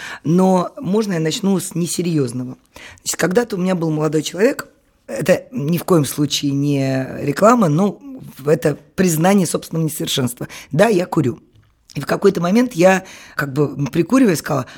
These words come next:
«А что вообще, в чём проблема? Почему ты мне никогда не даёшь зажигалку?» Ну, в смысле, э, не протягивает, а, а, огонь. А он сказал: «А ты когда-нибудь себя со стороны видела?»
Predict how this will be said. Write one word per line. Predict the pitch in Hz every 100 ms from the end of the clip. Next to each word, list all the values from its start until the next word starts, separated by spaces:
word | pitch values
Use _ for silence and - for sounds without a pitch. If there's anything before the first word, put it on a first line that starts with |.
| -
«А | -
что | - - - 277
вообще, | 247 -
в | 196
чём | - 196
проблема? | 190 208 214 190 131 - - -
Почему | - 202 226
ты |
мне | 214 196
никогда | 185 185 160 139 190
не | 233 214
даёшь | 165 185 180
зажигалку?» | 160 180 180 143 156
Ну, |
в | 175
смысле, | 135 139 - - -
э, | 180 185 135 151
не | 165
протягивает, | 190 196 165 139 143 156
а, |
а, | 151 139 - 143 156
огонь. | 151 127 - - - _ _ _ _ _ _ _
А | 160
он | 170
сказал: | - 156
«А | 156
ты | -
когда-нибудь | 202 202 175 135 127 147
себя | - 151
со | 139 147
стороны | 160 160 143 143
видела?» | 240 - 135